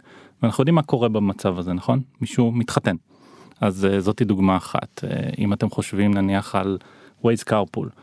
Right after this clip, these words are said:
אז, אה, יש לי בעצם, אה, בן אדם שרוצה, אה, טרמפ, ויש בן אדם שמוכן להסיע בטרמפ.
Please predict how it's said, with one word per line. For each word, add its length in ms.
אז, 280
אה, 320
יש 240
לי 100
בעצם, 580
אה, 160
בן 140
אדם 200
שרוצה, 400
אה, 280
טרמפ, 240
ויש 220
בן 140
אדם 180
שמוכן 500
להסיע 320
בטרמפ. 340